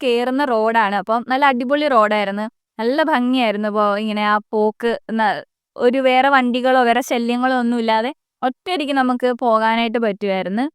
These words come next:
അങ്ങനെ ഞങ്ങള് സ്പോട്ടിൽ എത്താറായി. അപ്പൊ ഞങ്ങളൊരു സ്ഥലത്താന്നും പറഞ്ഞ് ഇറങ്ങി. കാരണം ബോർഡ് കണ്ടുകൊണ്ട് അവിടെ ഇറങ്ങിയതാണ്.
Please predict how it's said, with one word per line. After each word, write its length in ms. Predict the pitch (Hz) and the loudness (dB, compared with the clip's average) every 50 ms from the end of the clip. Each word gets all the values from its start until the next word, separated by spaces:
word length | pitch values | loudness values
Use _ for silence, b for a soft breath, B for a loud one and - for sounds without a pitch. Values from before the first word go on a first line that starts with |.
| _ _ _ _ _ - | _ _ _ _ _ -4
അങ്ങനെ 320 | 240 247 262 302 330 359 359 | -2 0 0 0 0 0 0
ഞങ്ങള് 340 | 359 339 320 311 311 320 339 339 - - 226 | 0 0 0 0 2 2 0 0 -2 -6 -10
സ്പോട്ടിൽ 420 | 226 - - 247 247 247 233 262 269 | -10 -4 -2 0 0 2 2 2 0
എത്താറായി. 680 | 240 226 - 226 220 214 233 247 233 208 185 196 254 302 - _ _ _ _ _ _ _ _ _ _ _ - | 0 0 2 2 2 4 4 4 2 0 0 -2 -4 -6 -8 _ _ _ _ _ _ _ _ _ _ _ -2
അപ്പൊ 140 | - 247 226 294 | -2 0 0 0
ഞങ്ങളൊരു 400 | 320 294 285 285 302 311 311 339 | 0 0 0 2 2 2 2 2
സ്ഥലത്താന്നും 580 | - 381 339 294 262 254 320 294 277 269 277 277 | 2 2 2 2 2 2 0 0 2 2 0 2
പറഞ്ഞ് 300 | 285 269 262 269 285 294 285 - 220 | 0 0 0 0 -2 -4 -4 -2 -2
ഇറങ്ങി. 400 | 226 226 220 226 240 247 247 233 | -2 0 0 -2 -2 -2 -2 -2
കാരണം 300 | 214 226 226 226 240 247 233 | -2 -2 -2 -2 0 0 2
ബോർഡ് 260 | 226 214 220 226 254 | 2 2 2 2 2
കണ്ടുകൊണ്ട് 320 | 285 277 247 247 254 247 247 | 2 2 0 0 0 2 2
അവിടെ 160 | 240 233 240 | 2 2 2
ഇറങ്ങിയതാണ്. 560 | 233 220 208 208 214 226 226 220 190 190 208 | 0 0 0 -2 -2 -2 -2 -2 -2 -4 -4